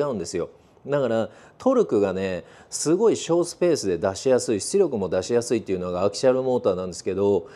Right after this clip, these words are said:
僕最初ほんとアキシャルモーター発見した時に、「これすげえ画期的だ」って、ベンチャー企業で突然出てきたんですけど、アキシャルって。その出てきた瞬間、メルセデスがもう全ての権利買い漁ってっちゃったっていう、びっくりでございますよ、あれは。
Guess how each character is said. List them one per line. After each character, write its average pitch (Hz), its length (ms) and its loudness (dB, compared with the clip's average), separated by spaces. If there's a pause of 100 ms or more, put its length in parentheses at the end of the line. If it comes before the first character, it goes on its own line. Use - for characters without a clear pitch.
(280)
僕 113 200 0
最 139 160 -2
初 190 160 0
ほ 190 120 0
ん 185 60 -4
と 180 100 2
ア 160 100 2
キ - 60 -12
シ - 80 -2
ャ 196 60 2
ル 196 80 0
モ 196 160 0
ー - 20 -16
タ 160 60 0
ー 131 40 -8
発 113 260 -2
見 117 80 0
し - 40 -4
た 113 80 4
時 104 200 0
に、 101 260 0
「こ 117 400 -2
れ 208 140 0
す 151 400 -2
げ 156 140 -2
え 262 200 0
画 - 180 -6
期 - 220 -16
的 185 220 2
だ」 180 100 6
っ 170 60 0
て、 127 80 0
ベ 98 180 0
ン 175 60 -2
チ 196 100 0
ャ 202 40 2
ー - 20 0
企 202 200 -2
業 180 140 6
で 104 100 4
突 107 180 0
然 185 200 -2
出 202 100 2
て 190 80 2
き 175 60 -14
た 123 120 2
ん 101 40 0
で 87 60 -4
す - 80 -6
け 98 80 0
ど、 92 100 2
ア 98 60 2
キ - 80 -12
シ 113 80 2
ャ 95 40 6
ル 87 60 0
っ 82 40 -2
て。 85 260 -6 (260)
そ - 240 -4
の 170 220 -4
出 175 160 0
て 277 160 -2
き - 120 -20
た - 140 2
瞬 127 260 -4
間、 135 300 -4
メ 98 140 -2
ル 131 80 2
セ 170 160 0
デ 175 120 2
ス 104 160 -6
が 92 360 0
も 98 220 -2
う - 20 -12
全 185 420 -2
て 104 140 -2
の 87 120 -6
権 98 280 -6
利 80 120 -12
買 113 260 -2
い - 20 -2
漁 160 80 -2
っ 165 260 -2
て 135 80 0
っ 107 40 -6
ち - 140 -4
ゃ 92 40 -4
っ - 100 -10
た 98 100 -6
っ - 40 -10
て - 200 -6
い 101 360 2
う、 95 80 -2 (340)
び 110 120 -4
っ 110 40 -16 (100)
く - 180 0
り 302 80 2
で 139 80 6
ご 98 160 2
ざ 101 120 6
い 98 60 2
ま 95 140 -2
す 95 80 -2
よ、 82 80 0
あ 82 60 -2
れ 85 60 -2
は。 85 260 -4